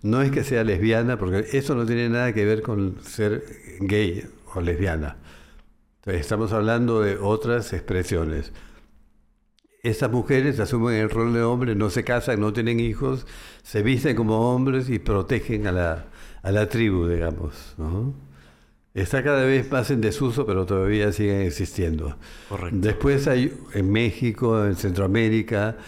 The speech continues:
Speaker 1: este, en los países asiáticos, muchos hombres que no saben si son hombres o son mujeres.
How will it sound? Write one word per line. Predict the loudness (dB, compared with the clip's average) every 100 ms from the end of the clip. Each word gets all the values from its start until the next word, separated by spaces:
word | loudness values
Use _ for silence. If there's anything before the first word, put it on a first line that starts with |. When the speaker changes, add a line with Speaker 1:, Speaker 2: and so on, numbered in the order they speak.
| -20 -20 -8
Speaker 1:
este, | -2 2 2 2 -2 -6 -2 0
en | 2
los | 4
países | 4 2 2 0
asiáticos, | 0 0 0 0 0 2
muchos | 2 2 0 0 0
hombres | 0 0
que | 0 0
no | 0
saben | 2 2 0
si | 0
son | 0 2 2
hombres | 0 0 -2
o |
son | 0 2
mujeres. | 2 0 0 0 -4